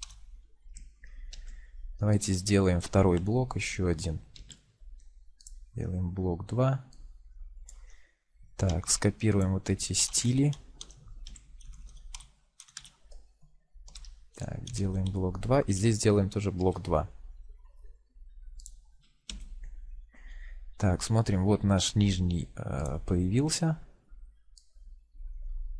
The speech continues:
Так, фоны мы убираем. Это мы тоже убираем.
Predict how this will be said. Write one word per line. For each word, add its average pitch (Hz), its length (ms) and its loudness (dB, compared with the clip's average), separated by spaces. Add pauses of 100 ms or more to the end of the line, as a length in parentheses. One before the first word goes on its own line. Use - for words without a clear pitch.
(560)
Так, - 300 2
фоны 117 480 4
мы 101 380 2
убираем. 101 680 4 (3750)
Это 117 340 0
мы 101 160 4
тоже 90 440 2
убираем. 110 600 4